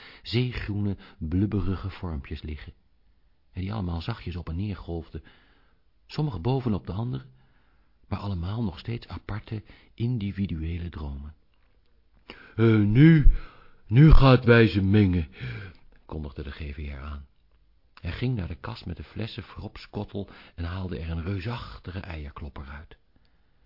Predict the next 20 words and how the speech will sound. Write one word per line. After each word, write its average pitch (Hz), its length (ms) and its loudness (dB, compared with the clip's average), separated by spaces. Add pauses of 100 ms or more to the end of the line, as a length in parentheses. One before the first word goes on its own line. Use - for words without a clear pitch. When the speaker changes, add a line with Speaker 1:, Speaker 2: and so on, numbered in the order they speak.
(1040)
Speaker 1:
Ja, 101 120 -10
het 104 120 -12
was 113 140 -8
er 95 60 -8
zo 87 140 -8
een 87 240 -6
waaraan 101 300 -6
je 90 60 -8
moet 92 200 -8
draaien 104 480 -8 (500)
en 107 140 -8
waar 98 120 -6
dan 95 140 -4
beneden 120 460 -4
een 98 80 -4
heleboel 117 440 -2
lussen 123 360 -2
rond 80 240 -6
gaan 76 200 -8
draaien. 71 420 -14